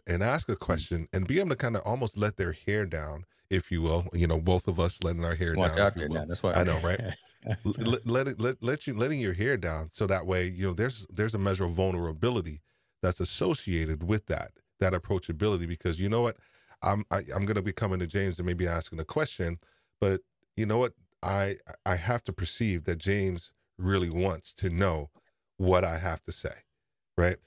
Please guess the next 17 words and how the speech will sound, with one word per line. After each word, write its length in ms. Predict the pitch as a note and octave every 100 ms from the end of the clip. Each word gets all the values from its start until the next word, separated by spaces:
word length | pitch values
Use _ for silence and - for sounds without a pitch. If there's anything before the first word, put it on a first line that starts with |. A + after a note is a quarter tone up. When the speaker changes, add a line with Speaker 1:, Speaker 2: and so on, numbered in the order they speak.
| _ _
Speaker 1:
What 180 | A#2 D3+
are 20 |
your 120 | F#3
thoughts 280 | D3+ G#2 G2+
Speaker 2:
Mm-hmm. 20 |
Speaker 1:
about 220 | F#2+ F2+ E2
that, 280 | F2+ F2
that 200 | F2 F2 -
ability 560 | E2 D#2+ F2+ F2 E2+
to, 360 | D#2+ - E2+ D#2+
to, 180 | - F#2+
to 160 | - F2
be 160 | F2
approachable 580 | E2+ - F#2 - E2 D#2
as 120 | D#2 C#2+
a 60 |
leader? 360 | D2+ D#2 C2+